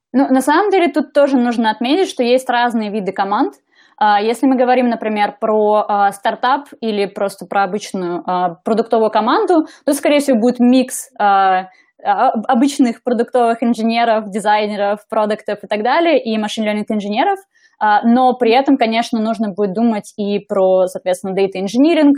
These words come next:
про то, кто будет заниматься деплойментом,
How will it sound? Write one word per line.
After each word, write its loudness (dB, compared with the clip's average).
про 2
то, 0
кто -4
будет -2
заниматься -2
деплойментом, 2